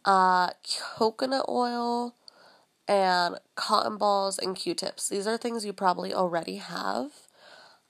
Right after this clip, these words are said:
Um, my mom taught me a trick with cleaning the neck rolls <laughs> on babies, 'cause they just get dirty in there.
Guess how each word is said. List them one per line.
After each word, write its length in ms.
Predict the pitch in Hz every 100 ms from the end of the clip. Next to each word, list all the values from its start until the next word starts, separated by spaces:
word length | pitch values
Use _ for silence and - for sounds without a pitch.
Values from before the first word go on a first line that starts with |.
| -
Um, 560 | 202 190 190 180 185 _ _
my 160 | 214 196
mom 260 | 196 190
taught 220 | 202 214
me 160 | - 233
a 60 | 233
trick 460 | - 214 220 - - - - _
with 160 | 196 -
cleaning 520 | - 208 147 117 113 -
the 580 | - 190 196 185 185 180 -
neck 420 | 190 185 196 -
rolls 560 | 175 165 - 202 214 277 262 - -
<laughs> 300 | - - -
on 200 | 190 185
babies, 460 | 170 165 170 190
'cause 340 | - 175 175 - -
they 140 | 190
just 260 | 185 185 -
get 220 | 196 - _ _ _ 185
dirty 420 | 196 190 185 180
in 140 | 180
there. 380 | 175 170 170 165